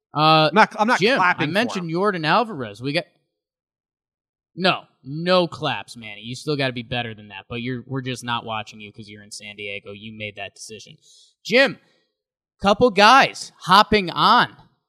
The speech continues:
Speaker 1: to slump watch. We might have a whopper plopper or two. Jim, a couple guys in Screwston.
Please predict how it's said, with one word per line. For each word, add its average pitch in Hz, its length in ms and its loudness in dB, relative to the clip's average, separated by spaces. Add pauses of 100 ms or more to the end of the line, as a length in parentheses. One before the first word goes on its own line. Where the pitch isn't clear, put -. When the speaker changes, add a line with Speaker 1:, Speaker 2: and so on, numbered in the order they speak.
(320)
Speaker 1:
to 165 140 -2
slump 156 400 -2
watch. 113 260 -8
We 160 100 0
might 180 240 4
have 233 140 6
a 156 80 -2
whopper 170 400 4
plopper 196 400 2
or 151 200 2
two. 127 340 -4 (120)
Jim, 262 220 0
a - 80 -2
couple 302 440 -2
guys 220 340 6
in 196 100 -4
Screwston. 247 720 -2